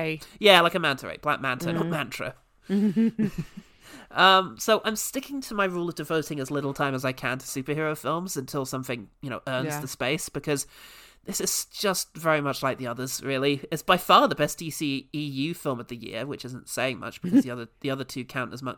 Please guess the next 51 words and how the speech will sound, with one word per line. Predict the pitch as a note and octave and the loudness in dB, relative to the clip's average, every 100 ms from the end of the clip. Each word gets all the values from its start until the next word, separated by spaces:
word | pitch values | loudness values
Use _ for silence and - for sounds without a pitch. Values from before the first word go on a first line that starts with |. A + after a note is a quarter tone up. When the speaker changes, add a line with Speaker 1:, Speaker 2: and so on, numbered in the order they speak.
| - | -10
Speaker 2:
amongst | C3 C3+ - - | -6 -6 -8 -12
the | B2 | -6
worst | B2+ B2 - | -6 -6 -8
films | B2 B2 | -12 -10
of | |
the | B2 | -6
year | C3 | -6
for | C#3+ | -6
me. | A2+ A2 - - - - - - - | -12 -12 -14 -20 -20 -20 -20 -20 4
Um, | D3 D3+ C#3+ - | 6 6 2 -4
but | F3+ | 2
it | F3+ | 4
has | G#3+ G3 | 4 2
the | D3+ | -2
usual | C3 C3 B2+ | -2 -4 -6
things | C3 B2 | -8 -8
right | B2+ C3 C3 | -4 -4 -4
and | B2 B2 | -6 -4
wrong | B2 C3+ | -6 -4
with | C3+ | -2
it. | D3+ - _ - | -2 -2 _ -14
You | |
know, | D3 C#3+ | -10 -8
good | C#3+ - | -8 -6
humour, | C#3 C#3 C#3+ | -4 -2 -4
few | - C#3 | -4 -12
performers | - C#3+ C3+ | -8 -6 -6
giving | C3 C3+ | -6 -6
it | C#3 | -6
their | C3+ | -6
all | C3+ C#3+ | -4 -4
for | C#3 | -4
some | C#3 C#3+ C#3+ | -6 -6 -4
reason, | C#3+ D#3 D3+ - - - _ | -4 -4 -8 -12 -20 -20 _
and | B2+ B2+ | -6 -4
with | B2+ | -4
some | - D3 C#3+ | 0 0 -2
success, | - - - A#2+ - - - - | -6 -6 -2 -2 -2 -8 -10 -12
but | G#2+ | -6
then | C3+ B2+ | -4 -4
also | - C3+ - | -6 -4 -4
<laughs> | |
tonal | B2+ - C3+ B2+ | -2 -4 -4 -4
inconsistency, | C3+ C#3+ B2+ C#3 - C#3+ - D#3 D#3 - - - - _ | -6 -8 -6 -6 -6 -8 -6 -6 -6 -12 -20 -20 -20 _
unaffecting | C#3+ C#3+ D3+ - C3+ | -2 0 -2 -2 -4
action | A#2+ - C#3+ | -4 -4 -8
sequences, | C#3 D3+ D3 D3+ D#3+ D#3 - | -6 -6 -6 -4 -4 -2 -4
and | C3+ C3 | -6 -10
fairly | - C3 C3+ | -6 -4 -4
off-putting | C3 - C#3 | -6 -8 -8
aesthetic. | C3+ - D3+ A#2+ - | -8 -4 -4 -4 -8